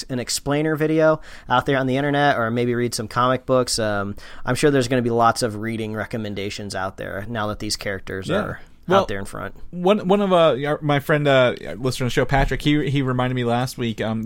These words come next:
Speaker 2: Neil Gaiman wrote the, one of the, the, I think the volume three of the Eternals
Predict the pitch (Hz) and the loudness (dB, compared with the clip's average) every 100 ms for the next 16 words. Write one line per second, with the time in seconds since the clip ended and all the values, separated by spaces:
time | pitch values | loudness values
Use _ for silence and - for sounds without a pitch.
0 | 131 151 135 139 143 120 117 113 - 113 | 2 2 4 2 2 2 2 2 0 0
1 | 113 104 - - 123 123 117 - - - | 0 -2 -10 -2 0 2 0 -2 -10 -20
2 | 107 117 117 113 113 123 110 120 120 117 | -10 -4 -2 0 -2 -4 -2 -2 0 -2
3 | - 139 143 123 113 104 - 104 82 64 | -2 -2 0 2 0 -2 -4 -8 -8 -12
4 | - | -14